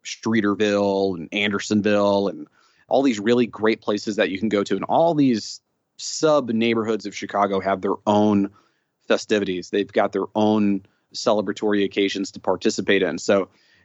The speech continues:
if you like food, Taste of Chicago is great 'cause you're gonna get the best of the best of what Chicago has to offer.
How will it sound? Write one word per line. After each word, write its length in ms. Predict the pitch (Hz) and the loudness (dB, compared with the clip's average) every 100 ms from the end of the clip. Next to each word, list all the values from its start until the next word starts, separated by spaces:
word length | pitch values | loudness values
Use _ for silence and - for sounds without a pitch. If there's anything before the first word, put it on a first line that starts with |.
| _ _ - | _ _ -2
if 200 | 123 113 | -2 2
you 100 | 117 | 2
like 260 | 127 135 - | 2 0 -2
food, 500 | - 135 151 160 147 _ _ _ | 0 2 2 0 -10 _ _ _
Taste 260 | - 120 - | 0 0 0
of 60 | |
Chicago 360 | - - 110 107 | -8 0 2 2
is 120 | 101 | -2
great 260 | - 107 104 | 0 0 0
'cause 180 | - 98 | -4 -8
you're 120 | 104 | -4
gonna 160 | 101 98 | -2 -2
get 180 | 98 - _ _ _ | -4 -6 _ _ _
the 140 | 104 92 | -10 0
best 280 | 95 - | 0 0
of 60 | 101 | -4
the 80 | 92 | -2
best 420 | 95 92 - - _ - _ _ | 0 -2 -4 -16 _ -20 _ _
of 120 | 98 90 | -2 0
what 140 | 95 | -2
Chicago 320 | - 92 90 | -2 -4 -2
has 220 | 90 90 | -2 -4
to 80 | - | -6
offer. 480 | - 92 - 95 92 | -4 -2 0 -2 -2